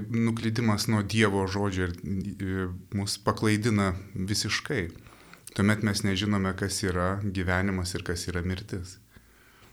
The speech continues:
Ir, ne, pirmia-, ir nežinome, kas yra Dievas. Kai nežinome, kas yra Dievas, mes ir nebežinome, kas yra žmogus. Ir, e, tada žmo-, matom, žmogus virsta tik tai, e,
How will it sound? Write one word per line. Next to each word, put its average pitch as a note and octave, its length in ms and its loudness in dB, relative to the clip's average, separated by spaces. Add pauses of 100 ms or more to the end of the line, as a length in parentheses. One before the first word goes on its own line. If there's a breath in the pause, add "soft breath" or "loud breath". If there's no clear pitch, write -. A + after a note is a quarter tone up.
(280 soft breath)
Ir, F#2 200 4 (480)
ne, F#2 320 4
pirmia-, F#2 320 4
ir F#2 160 4
nežinome, F#2 480 6
kas F#2+ 240 2
yra F2+ 160 6
Dievas. E2+ 400 2
Kai - 160 8
nežinome, G2 560 6
kas F#2+ 240 2
yra F2 160 4
Dievas, F#2 480 2 (640 soft breath)
mes F#2 240 4
ir F#2+ 80 4
nebežinome, F#2 560 6
kas F2+ 240 2
yra E2 160 0
žmogus. F#2 540 0 (1040 soft breath)
Ir, F#2 320 6
e, F2 640 4
tada E2+ 240 2
žmo-, F2 380 2
matom, F2 420 0
žmogus F2 480 2
virsta F2+ 400 2 (880 soft breath)
tik - 160 -4
tai, F2 200 6 (200)
e, F2 400 4